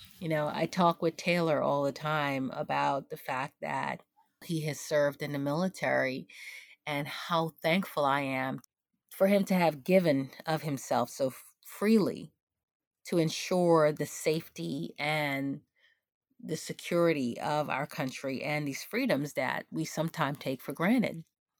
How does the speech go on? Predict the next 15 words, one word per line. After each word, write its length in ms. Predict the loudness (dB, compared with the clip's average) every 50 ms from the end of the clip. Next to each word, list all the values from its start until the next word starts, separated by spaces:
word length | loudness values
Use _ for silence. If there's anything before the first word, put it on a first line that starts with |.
| _ _ _ _ _ _
All 400 | -2 2 4 4 4 4 4 4
of 360 | 4 4 4 4 2 0 -4 -12 -16 -14 _
the 280 | -8 -6 -4 -4 -6 -6 -4
unrest 960 | -2 -2 0 0 0 0 2 2 2 0 -2 -6 -12 -16 -16 -18 -20 -16 _
that 220 | -6 -6 -4 -6 -6
has 320 | -6 -6 -6 -6 -10 -12 _
been 480 | -6 -4 -2 -2 -2 -2 -4 -6 -8 -12 _
taking 340 | -8 -6 -6 -6 -6 -8 -10
place 440 | -8 -8 -6 -6 -6 -6 -8 -10 -12
in 240 | -10 -8 -6 -6
the 80 | -6 -6
country 680 | -6 -6 -8 -8 -8 -6 -6 -6 -4 -6 -6 -8 -10 -16 _ _ _ -10
over 180 | -10 -8 -8
the 120 | -8 -10 -10
past 640 | -12 -10 -6 -4 -4 -4 -6 -8 -12 -16 -18 -20